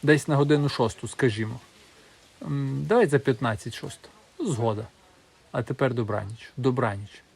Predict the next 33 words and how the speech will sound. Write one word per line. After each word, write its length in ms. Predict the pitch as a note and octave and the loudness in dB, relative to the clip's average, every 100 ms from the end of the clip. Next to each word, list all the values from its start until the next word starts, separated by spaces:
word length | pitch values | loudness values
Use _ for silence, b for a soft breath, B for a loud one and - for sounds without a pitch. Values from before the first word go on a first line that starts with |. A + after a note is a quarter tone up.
| - | 0
І 180 | F3+ | 0
сім 280 | F3+ - F3 | 0 0 2
років 320 | D#3+ D#3 - | 4 2 0
по 120 | B2+ A#2 | -4 -4
тому, 340 | A#2 A2+ B2+ - | -2 -2 -4 -6
тринадцятого 720 | - D3 D#3+ F3+ - - C3 | 4 4 6 2 2 0 2
травня, 440 | A#2+ A#2+ A2 G#2+ A2 - | 4 4 4 2 -8 -2
за 200 | A#2+ C#3 | 4 6
п'ятнадцять 600 | D#3 D3+ - D#3+ - B2+ | 6 2 4 2 0 -4
шоста. 460 | - C3 - - - - - - | -4 -4 -6 -14 -16 -20 -20 -6
Бабах! 680 | C3+ G3+ A3 G3 F3 C#3 A#2 - - - - | 8 10 12 8 8 6 0 -10 -20 -16 -2
Незбагненна 1000 | A#2+ A#2 A2+ A2 A#2 A#2 B2+ A#2+ A2+ A#2 | 0 2 2 2 0 2 0 0 0 -2
річ! 280 | B2+ - - B B B B | -4 -8 -20 B B B B
Це 100 | D#3+ | 6
одна 260 | D#3 F3 | 8 6
з 40 | D3+ | 4
тих 260 | - D3+ | 4 4
речей, 320 | D3+ C#3 F#3+ F#3 | 2 4 4 4
про 160 | - | 2
що 220 | B2+ D3+ | 2 4
краще 520 | B2 D3 D3 - B2+ B2 | 6 6 6 4 2 2
взагалі 480 | B2+ C#3 C3 C#3+ D3 | 2 4 6 6 4
не 120 | C3 | 4
думати, 380 | A#2+ A#2+ A2 A#2 | 2 0 0 -4
а 60 | A2+ | 2
то 140 | C3 | 4
можна 320 | C3+ B2+ C3 | 4 4 4
з 100 | A#2 | 2
глузду 420 | B2 D3 A#2+ A2+ | 2 2 2 -2
зсунутись, 800 | G#2 G#2 - - B2 G#2+ A2+ - - B B B B B B - | -6 -8 -6 -2 0 -2 -6 -12 -16 B B B B B B -2
коли 160 | C3+ B2+ | 2 6
падає 340 | C#3 B2+ B2 | 6 6 4
картина. 460 | - B2 - G#2+ | 0 -4 -2 -4